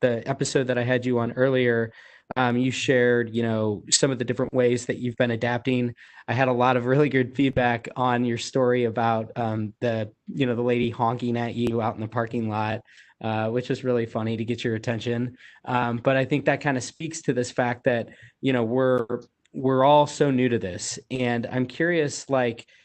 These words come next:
I think when we last spoke, you had said that telehealth wasn't something that you had been doing a whole lot of, but now it's becoming something that's a whole lot more routine for you. So can you just share with us, like, what has that transition been like for you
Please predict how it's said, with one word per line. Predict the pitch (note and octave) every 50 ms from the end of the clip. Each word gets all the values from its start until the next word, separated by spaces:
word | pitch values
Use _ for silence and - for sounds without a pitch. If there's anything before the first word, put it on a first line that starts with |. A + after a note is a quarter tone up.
| _ _ _ _ _
I | - C3+
think | - - D#3 D3+ D3+ - -
when | C#3+ C#3 C3+
we | C3+ C3
last | B2 B2+ B2+ B2 A#2+ - -
spoke, | - - D3 C3+ B2 - -
you | C3+ B2+
had | B2 A#2
said | - - C#3+ C3+ B2 A2+
that | C3 A#2+ A#2 A2+ -
telehealth | - - D3+ D3 C#3 C3 C3+ C3 B2+ A#2+ -
wasn't | C3 B2+ A2 B2+ A#2+ B2 -
something | - B2+ B2 - C3 B2
that | A#2+ A2+ - -
you | B2+ B2
had | A2+ G#2+
been | - A#2+ A#2 A2
doing | - C3 C3 C3 A#2+
a | A2+
whole | A2 - A#2 A2
lot | G#2+ A2+ A#2+ C3+ C#3 B2
of, | A2 G#2+ G#2 G#2 G2+ - _ _ _ _ _ _ _ _
but | - A#2+ -
now | C3+ B2+ B2+ B2 B2 B2 B2 A#2+
it's | A#2 A#2 - -
becoming | - A#2+ - - C3 B2 A#2+ A2+
something | - - A#2 A2 - A#2+ A#2
that's | A2+ A2 G#2+ - - - - - -
a | A#2+
whole | A#2 - C#3 C3+
lot | C3 B2 A#2+ A2+ A2 -
more | B2 B2 A#2+ A#2 A#2 A#2 A2+ A2 G#2+ A2 G#2 A2 _ _ _ _ _
routine | - C3 B2+ B2 A#2 B2 - - C3+ B2+ B2+ A#2+
for | B2 - A#2
you. | G#2 G2+ G2+ F#2 G2
So | G#2+ - - C3+
can | - - E3+
you | E3+ F#3+ G#3
just | G3 B3 A3+ -
share | - - D#3+ D3+ D#3
with | D3 C#3 - -
us, | C#3 C3+ C3 -
like, | C3+ A#2+ A#2 A2+ -
what | A2+ A2+ C3 D3+ E3 -
has | - C#3 C3 C3 C3 B2 B2
that | - A#2+ A#2 A#2
transition | - - C3 B2 A#2 A2+ B2 A#2 - B2 A2+ G#2+
been | - A2+ A2+ A#2 A2+
like | A#2 A2+ A2+ A2 -
for | - A#2+
you | A2+ A2+ A#2 A#2+ A#2+ A#2 A2+ A2 A2